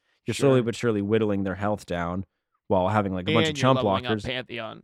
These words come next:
Speaker 1: You're leveling up Pantheon, and then you've got Captain Farron to finish. Like, it's, it's a, it's a pretty fun deck. Um, Vlad will help keep you alive by doing some, uh,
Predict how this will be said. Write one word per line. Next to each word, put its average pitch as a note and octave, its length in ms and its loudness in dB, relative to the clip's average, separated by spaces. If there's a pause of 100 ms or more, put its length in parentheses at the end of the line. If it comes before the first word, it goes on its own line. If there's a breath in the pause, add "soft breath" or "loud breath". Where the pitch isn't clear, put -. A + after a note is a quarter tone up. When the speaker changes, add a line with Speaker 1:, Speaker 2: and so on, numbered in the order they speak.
(120)
Speaker 1:
You're G2 100 0
leveling G#2 260 0
up B2+ 100 0
Pantheon, C3+ 480 0
and A#2+ 80 2
then A#2 120 0
you've A2 140 -2
got G2 160 0
Captain A2 300 2
Farron F#2+ 320 -2
to F2 60 -6
finish. D2+ 480 -10
Like, A2 140 -10
it's, A2+ 220 -4
it's C#3 160 2
a, C#3+ 160 4
it's C#3+ 180 -4
a E3+ 80 2
pretty G#2 240 2
fun F#2+ 320 -2
deck. G#2 340 -2 (680)
Um, F2+ 520 0 (140)
Vlad G#2 320 6
will G#2 60 4
help G#2 180 2
keep - 220 -4
you G2+ 120 0
alive F#2 340 0
by F2+ 200 -4
doing F#2 420 -4
some, F2 380 -4
uh, E2+ 560 -6